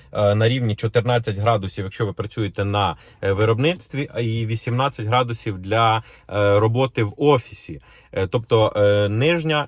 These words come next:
е, така, е, скажімо так, е, межа, вона існує.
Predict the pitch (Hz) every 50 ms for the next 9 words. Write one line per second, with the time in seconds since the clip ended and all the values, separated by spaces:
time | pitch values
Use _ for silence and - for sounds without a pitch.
0 | - - 98 98 98 101 98 95 95 90 - 107 - _ - 120 113 110 104 98
1 | 90 - _ _ _ _ _ _ - - 101 95 95 92 90 90 90 90 90 90
2 | - - - 117 107 110 104 107 104 - 117 107 107 - - - - 104 98 101
3 | 107 113 104 120 120 110 95 101 107 110 113 110 107 - 107 101 - - 120 117
4 | 113 113 110 127 143 170